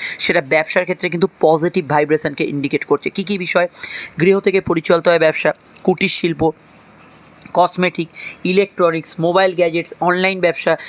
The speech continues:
সোশ্যাল মিডিয়া, ইলেকট্রনিক্স জন্য টেলিকমিউনিকেশন, সফটওয়্যার, আইটি ফিল্ড, কসমেটিক্স, পার্লার, এন্টারটেনমেন্ট ফিল্ড, বিনোদন,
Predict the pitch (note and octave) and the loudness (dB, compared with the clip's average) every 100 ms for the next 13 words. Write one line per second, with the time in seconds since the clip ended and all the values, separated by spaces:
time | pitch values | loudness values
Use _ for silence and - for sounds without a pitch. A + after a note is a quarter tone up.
0 | - - F#3+ F#3 F#3+ F3+ F3 E3+ D#3+ D#3 | -14 -4 -2 2 2 0 -2 0 0 0
1 | - - F#3 F#3 G3 - F#3 F3+ - F3 | -8 -8 0 2 2 0 -2 -2 -6 -6
2 | D#3+ F3 F3 F#3+ F3 F3 E3 D#3+ E3+ D3 | -2 0 2 2 0 -2 -2 0 -2 -4
3 | - - - F#3 F3 - F#3+ F3+ E3 D#3 | -14 -6 0 2 2 2 4 4 4 0
4 | E3+ F3 D#3+ - - - - - F#3+ F#3 | -2 -2 -4 -8 -20 -14 -8 0 2 2
5 | - F#3 F3+ - - F#3+ F#3+ F#3 F3+ F#3 | 0 -4 -4 -10 0 2 2 0 -2 -2
6 | F3 F#3+ F#3 F#3 F3+ F3 - F3 D3 F3+ | -2 -2 0 -2 -2 -4 -2 -4 -2 0
7 | F3+ F3 | 0 0